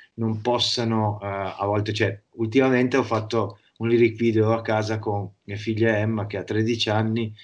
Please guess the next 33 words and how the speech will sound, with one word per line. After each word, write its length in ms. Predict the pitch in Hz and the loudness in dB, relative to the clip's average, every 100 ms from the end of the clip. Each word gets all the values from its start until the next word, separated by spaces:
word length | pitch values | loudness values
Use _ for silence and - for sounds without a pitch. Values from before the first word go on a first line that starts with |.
| - - - | -20 -20 -8
eh, 380 | 107 104 101 101 | 0 2 2 0
di 240 | 104 107 | 2 2
Conta 300 | 104 110 107 | 2 0 0
su 120 | 101 113 | 0 0
di 120 | 107 | 2
me, 200 | 101 95 | 2 -2
una 240 | 98 104 | -4 -2
delle 240 | 104 101 104 | 0 0 0
canzoni 380 | 101 95 110 | -2 -2 -2
del 140 | 104 101 | 0 -2
disco, 360 | 90 82 - | -6 -10 -8
perché 540 | 85 139 - 139 123 113 - - | -2 0 4 4 4 -2 -14 -2
lei, 380 | 127 123 113 - | 4 6 4 2
eh, 760 | 107 101 98 90 85 - 60 - | -4 -4 -8 -10 -12 -14 -20 -10
quando 420 | - 113 120 113 | -4 -2 0 0
guarda 280 | 107 110 107 | 0 -2 -2
la 100 | 104 | -2
televisione, 560 | 104 104 98 107 110 101 | -2 -2 -2 0 0 0
eccetera, 580 | 101 120 104 120 135 - - - | -2 -2 0 2 0 -2 -10 -10
sta 160 | - | -4
sempre 380 | 127 139 117 120 | -2 -2 0 -2
a 20 | |
fare 340 | 110 117 113 107 | 0 2 4 4
lettering, 640 | 110 107 107 113 107 104 | 4 0 2 2 4 2
eh, 260 | 101 101 98 | 2 0 0
usa 480 | 98 110 104 104 101 | 2 2 2 2 4
i 180 | 101 98 | 2 0
pennarelli 580 | 104 104 101 104 98 101 | -2 -2 0 0 0 -2
con 120 | 101 | -4
la 80 | 98 | -6
punta 280 | 104 104 | -6 -4
a 20 | 101 | -4
pennello, 800 | 107 107 110 107 107 107 101 | 0 2 2 4 4 2 0